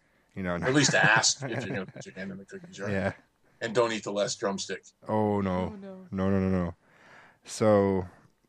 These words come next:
Speaker 1: yeah. No, I mean, dude, you're, you're right up on that. Yeah, I,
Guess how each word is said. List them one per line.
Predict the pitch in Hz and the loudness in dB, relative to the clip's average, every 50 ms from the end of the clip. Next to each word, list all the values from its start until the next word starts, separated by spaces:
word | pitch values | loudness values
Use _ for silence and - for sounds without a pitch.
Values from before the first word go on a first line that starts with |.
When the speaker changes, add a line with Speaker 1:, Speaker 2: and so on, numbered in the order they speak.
| _ _ - 95 | _ _ -10 -4
Speaker 1:
yeah. | 101 101 110 127 127 104 98 - _ _ _ _ _ _ _ - | -2 0 0 0 0 -2 -6 -10 _ _ _ _ _ _ _ -8
No, | 113 120 127 135 139 131 | -2 0 2 4 4 4
I | 92 104 117 | 2 2 2
mean, | 120 117 117 113 104 82 - - - 98 107 | 2 4 4 2 0 -2 -6 -16 -20 -12 -4
dude, | 117 135 135 101 | -2 0 0 0
you're, | 117 120 123 123 120 - | -2 -4 -4 -4 -4 -4
you're | 113 113 120 113 | -4 -4 -2 0
right | 113 117 120 | 2 2 2
up | 123 123 - - - | 2 0 -4 -8 -2
on | - 110 120 123 | 2 2 4 4
that. | 98 85 90 92 87 | 2 0 -2 -4 -4
Yeah, | 98 101 92 85 | -2 -2 -2 -2
I, | 73 92 98 95 87 | -2 -2 -6 -6 -8